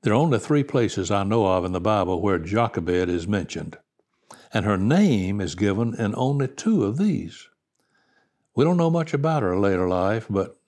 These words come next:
we don't know how long she lived or when she died or where she was buried. We don't know any of that. But if she was able to live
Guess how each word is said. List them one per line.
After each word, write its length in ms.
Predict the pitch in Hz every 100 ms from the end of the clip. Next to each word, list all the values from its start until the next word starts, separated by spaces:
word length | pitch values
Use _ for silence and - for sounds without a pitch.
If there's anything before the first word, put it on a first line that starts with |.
| _
we 160 | 104 92
don't 120 | 98
know 100 | 104
how 160 | 113
long 260 | 101 110 110
she 160 | - 101
lived 520 | 104 117 120 127 110
or 160 | 85
when 180 | 85 110
she 120 | 101
died 440 | 101 104 113 123 135
or 220 | 92 85 _ _ _
where 220 | 104 104
she 160 | - 120
was 140 | 90
buried. 280 | 104 117 135
We 100 | 160
don't 100 | 180
know 160 | 175 165
any 200 | 165 104
of 160 | 87
that. 300 | 85 78 67 - _ _ _ - _ - _ _
But 140 | 110
if 120 | 104 -
she 140 | 147
was 180 | 131 110
able 320 | 139 143 135
to 100 | 117
live 560 | 107 120 131 135 127